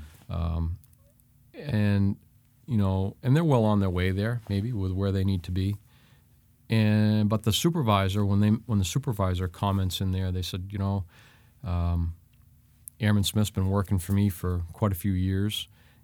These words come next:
and I think, I think he could really use some help. This is where he could really gain a lot of growth, is in public speaking." Uh, and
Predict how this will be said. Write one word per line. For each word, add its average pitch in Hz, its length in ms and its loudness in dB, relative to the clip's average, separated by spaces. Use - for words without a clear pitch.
and 92 260 -2
I 90 60 -2
think, 113 400 0
I 101 80 -4
think 107 220 0
he 120 100 -2
could 92 160 -4
really 113 360 2
use 113 840 2
some - 280 0
help. 104 480 -4
This - 180 -8
is 90 100 -4
where 101 120 4
he 98 60 2
could 90 140 -4
really 107 320 4
gain 104 300 4
a 98 60 -2
lot 98 200 -4
of 98 100 0
growth, 104 380 2
is 98 280 0
in 95 240 2
public 113 320 0
speaking." 90 380 -4
Uh, 95 520 2
and 107 240 2